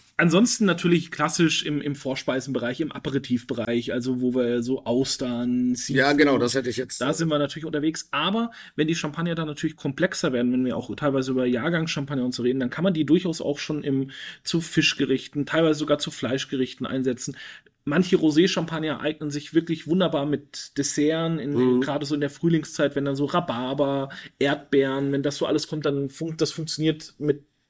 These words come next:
Speaker 1: einigen Rosé-Champagnern wirklich sehr, sehr gut. Also Schaumwein,
Speaker 2: Vielfalt.
Speaker 1: natürlich, die meisten trinken ihn, wenn's irgendwie was zu feiern gibt oder irgendwie vorneweg, aber man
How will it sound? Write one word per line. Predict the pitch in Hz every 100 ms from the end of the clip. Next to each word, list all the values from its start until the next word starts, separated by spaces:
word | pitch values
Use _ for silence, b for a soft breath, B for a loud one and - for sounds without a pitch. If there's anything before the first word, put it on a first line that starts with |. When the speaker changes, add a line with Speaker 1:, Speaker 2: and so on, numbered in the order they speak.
| _
Speaker 1:
einigen | 135 160 151
Rosé-Champagnern | 131 135 139 147 139 143 135 127
wirklich | 131 135 -
sehr, | 131 131
sehr | 135
gut. | 135 156 - B B B
Also | 156 190
Schaumwein, | - 220 262 247 240 B B _ _ _ _ _ _ _ -
Speaker 2:
Vielfalt. | - 208 190
Speaker 1:
natürlich, | 277 -
die | 240
meisten | 190 262 - 240
trinken | 240 240 220
ihn, | 208 185
wenn's | 170
irgendwie | 175 175 156
was | 151 -
zu | 160
feiern | - 254 220 202
gibt | 190 190
oder | - 170 -
irgendwie | 170 165
vorneweg, | 160 165 160 151 208 - B B B
aber | 147 165
man | 160 170 156